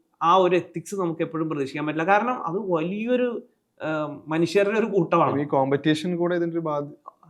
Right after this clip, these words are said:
Speaker 1: ആ, എല്ലാ തരത്തിലും സംഭവിക്കാം. അതായത് ഇവരുടെ കോമ്പറ്റീറ്റേഴ്സ് ഇതിന്റെ അകത്ത് ഇൻ-, ഏഹ്, ഇൻഫിൽട്രേറ്റ് ചെയ്യാം, അല്ലെങ്കിൽ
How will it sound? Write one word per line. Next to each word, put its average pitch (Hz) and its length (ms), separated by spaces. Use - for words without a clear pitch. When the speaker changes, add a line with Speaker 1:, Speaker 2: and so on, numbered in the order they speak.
Speaker 1:
ആ, - 180
എല്ലാ 233 380
തരത്തിലും 220 360
സംഭവിക്കാം. 120 540
അതായത് 147 260
ഇവരുടെ 151 300
കോമ്പറ്റീറ്റേഴ്സ് 147 800
ഇതിന്റെ 151 260
അകത്ത് 143 340
ഇൻ-, 143 360
ഏഹ്, 135 560
ഇൻഫിൽട്രേറ്റ് 156 540
ചെയ്യാം, 139 320
അല്ലെങ്കിൽ 160 600